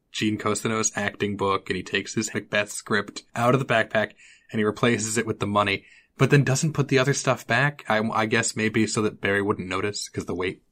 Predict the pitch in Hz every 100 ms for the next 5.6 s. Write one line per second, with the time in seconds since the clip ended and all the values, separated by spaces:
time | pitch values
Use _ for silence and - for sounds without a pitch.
0 | _ 101 98 95 95 - 95 101 - -
1 | 104 104 - - 143 160 214 185 139 143
2 | 120 - 92 - _ _ _ _ _ -
3 | 139 170 180 165 143 135 120 - - 143
4 | 147 160 180 202 202 _ _ _ - 139
5 | 123 117 - 110 107